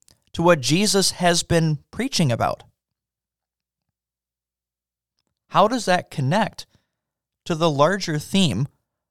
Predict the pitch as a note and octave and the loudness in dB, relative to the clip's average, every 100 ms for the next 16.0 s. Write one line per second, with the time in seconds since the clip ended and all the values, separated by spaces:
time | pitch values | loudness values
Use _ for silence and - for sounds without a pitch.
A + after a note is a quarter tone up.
0 | _ - C#3 D#3+ F3 F#3 F#3+ D3 D3+ E3+ | _ -6 2 2 2 0 0 2 2 2
1 | - - C#3+ - E3 D3+ A#2+ B2 C#3 - | 0 -2 -2 0 0 2 0 -2 -2 -2
2 | E3 - - _ _ _ _ _ _ _ | -4 -4 -10 _ _ _ _ _ _ _
3 | _ _ _ _ _ _ _ _ _ _ | _ _ _ _ _ _ _ _ _ _
4 | _ _ _ _ _ _ _ _ _ _ | _ _ _ _ _ _ _ _ _ _
5 | _ _ _ _ _ _ _ _ - C3 | _ _ _ _ _ _ _ _ -12 -6
6 | C#3 D3+ D#3 D#3 D#3 C#3 - D3+ D#3 C#3+ | -2 0 4 4 4 -2 4 4 4 0
7 | C3 E3+ F3 C#3+ - _ _ _ C3+ D3+ | 0 0 -2 -8 -20 _ _ _ 0 2
8 | E3+ - C3+ - F3 F3+ D#3+ D3+ D3 B2+ | 2 -2 -4 -2 -4 -4 -4 -2 -2 0
9 | D3+ D3+ B2+ - F#3 D3+ C3 D3 - E3 | -2 0 0 2 2 2 2 2 0 -4
10 | D#3 D#3+ D#3 G3 E3 - - - - - | -2 0 2 2 0 -6 -6 -6 -6 -10
11 | _ _ _ _ _ _ _ _ _ _ | _ _ _ _ _ _ _ _ _ _
12 | _ _ _ _ _ _ _ - D3+ E3+ | _ _ _ _ _ _ _ -2 0 2
13 | F3 F3 E3+ D#3+ D#3 - D3 D#3 B2 C#3 | 2 2 2 2 0 2 2 4 2 2
14 | C3 - D#3+ D#3+ C#3 B2+ C3+ D#3+ F#3 C3+ | 0 0 0 2 2 0 -2 0 0 0
15 | A#2 D3 D#3 - F3 F3+ C#3 - - | 2 2 2 0 -2 0 -4 -6 -10